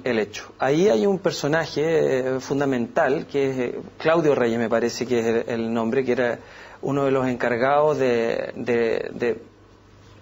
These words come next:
de tutelar como el, el levantamiento de los, de los bosques, quien dice que él posteriormente dio aviso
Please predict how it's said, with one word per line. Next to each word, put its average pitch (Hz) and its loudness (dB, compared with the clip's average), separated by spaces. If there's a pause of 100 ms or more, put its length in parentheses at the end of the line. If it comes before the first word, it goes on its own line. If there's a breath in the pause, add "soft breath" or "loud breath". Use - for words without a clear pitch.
(160)
de 135 -2
tutelar 165 2
como 156 0
el, 127 2 (220)
el 120 0
levantamiento 131 2
de 147 4
los, 117 0 (580 loud breath)
de 131 2
los 120 0
bosques, 147 0 (400 loud breath)
quien 135 0
dice 165 0
que 131 2 (240)
él 160 4
posteriormente 160 0
dio 151 4
aviso 170 2